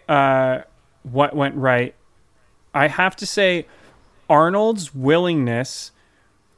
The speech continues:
to m-, make real world Arnold, like,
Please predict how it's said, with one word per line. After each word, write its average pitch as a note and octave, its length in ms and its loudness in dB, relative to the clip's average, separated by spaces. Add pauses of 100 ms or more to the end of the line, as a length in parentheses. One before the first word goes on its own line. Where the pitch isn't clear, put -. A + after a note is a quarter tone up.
(120)
to - 140 0
m-, D3+ 300 -4 (160)
make D#3+ 400 0 (560)
real D3+ 500 4
world E3 400 4
Arnold, D#3 540 2 (120)
like, D3 260 0